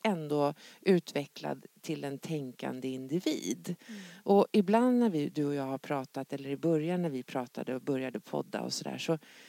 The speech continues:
Speaker 1: så sa du någon gång att du har alltid fått lära dig att,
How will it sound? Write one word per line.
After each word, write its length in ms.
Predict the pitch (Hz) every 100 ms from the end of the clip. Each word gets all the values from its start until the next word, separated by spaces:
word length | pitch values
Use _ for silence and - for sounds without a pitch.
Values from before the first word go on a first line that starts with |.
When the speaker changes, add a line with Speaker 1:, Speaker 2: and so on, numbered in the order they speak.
| - - _ _ _ _ _
Speaker 1:
så 200 | - 202
sa 420 | 180 - 240 233
du 200 | 185 123
någon 200 | 123 110
gång 220 | 90 123 123
att 180 | 123
du 100 | -
har 140 | 170 180 -
alltid 540 | 226 180 147 - 160
fått 180 | 160 147
lära 540 | 170 175 143 131 135
dig 280 | 131 131 131
att, 540 | - 131 - - -